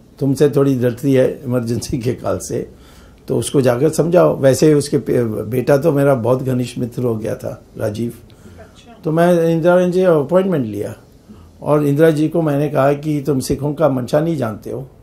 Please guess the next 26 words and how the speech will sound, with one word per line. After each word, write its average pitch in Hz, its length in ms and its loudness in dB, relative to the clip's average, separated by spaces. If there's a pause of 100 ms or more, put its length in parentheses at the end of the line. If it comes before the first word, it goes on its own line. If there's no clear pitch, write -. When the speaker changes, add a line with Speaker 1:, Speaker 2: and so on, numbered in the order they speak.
(800)
Speaker 1:
जो 135 180 -2
उधम 135 260 2
सिंह 127 220 0
का 120 160 0
है, 110 340 -4 (880)
या 123 460 0
म-, 120 360 -6 (320)
उनके 135 360 -2
जो 127 200 0
वीर 143 360 0
हैं, 131 320 -2
सबसे 135 320 0
ज़्यादा 127 360 2
तो, 131 320 -2 (260)
अ, 139 40 -8
म-, 120 840 -2 (120)
काला 123 180 0
पानी 127 380 0
पार 117 280 -6
करके 131 360 -4
जेल 123 280 -2
में 131 100 -2
रखे 120 260 -4
गए 123 160 -2
तो 120 140 -10
सरदारी 139 500 -4